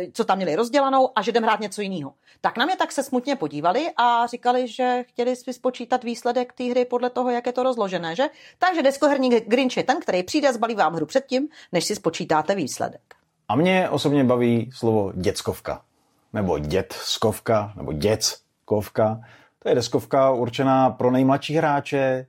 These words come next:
Speaker 2: a nebo to může být taky hanlivý označení pro nějakou příliš snadnou hru.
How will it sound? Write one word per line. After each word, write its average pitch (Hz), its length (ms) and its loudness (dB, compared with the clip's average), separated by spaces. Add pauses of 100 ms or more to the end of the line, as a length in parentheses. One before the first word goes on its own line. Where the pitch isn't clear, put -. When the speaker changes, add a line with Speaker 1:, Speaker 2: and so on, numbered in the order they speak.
(480)
Speaker 2:
a 254 240 2
nebo 143 440 4
to 175 100 0
může 139 160 2
být 139 100 2
taky 135 200 -2
hanlivý 131 400 2
označení 120 440 2
pro 120 160 2
nějakou 120 280 2
příliš 110 300 0
snadnou 104 340 0
hru. 85 200 -6